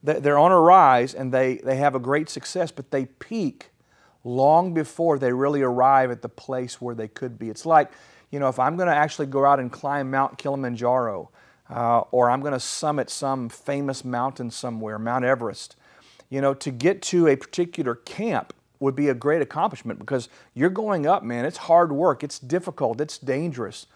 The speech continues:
But to peak and stop before summiting and peaking at the very top would be a tragedy. And so a lot of people do that in their life. They, they work hard, they do well, but they peak before they really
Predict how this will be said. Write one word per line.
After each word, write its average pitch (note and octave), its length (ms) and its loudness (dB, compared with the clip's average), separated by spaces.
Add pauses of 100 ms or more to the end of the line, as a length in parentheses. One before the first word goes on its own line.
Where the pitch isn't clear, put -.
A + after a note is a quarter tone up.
(580)
But E3 320 4
to F#3+ 220 -2
peak - 720 -2 (180)
and C#3+ 180 -2
stop - 800 -2
before D3 380 2
summiting D#3+ 720 -2
and A#2+ 260 -6
peaking C#3+ 540 -6 (340)
at D3+ 200 2
the C#3+ 80 0
very E3 340 4
top B2+ 440 -6
would C3+ 160 -4
be D#3+ 140 2
a C3 60 4
tragedy. D3+ 880 -4 (580)
And F3 160 0
so G#3 320 6
a E3 100 6
lot F#3 280 6
of C4+ 80 0
people F#3 240 -2
do E3 120 2
that F3 140 2
in D#3+ 120 -4
their D#3 140 6
life. F3+ 360 0
They, D3+ 340 0 (280)
they C#3 120 0
work C#3+ 380 4
hard, G3+ 600 4
they C#3+ 140 0
do C#3 360 2
well, D3 440 8
but C3+ 220 -4
they C#3 160 0
peak F#3+ 580 -6
before D#3 380 2
they C3+ 180 0
really D3+ 580 4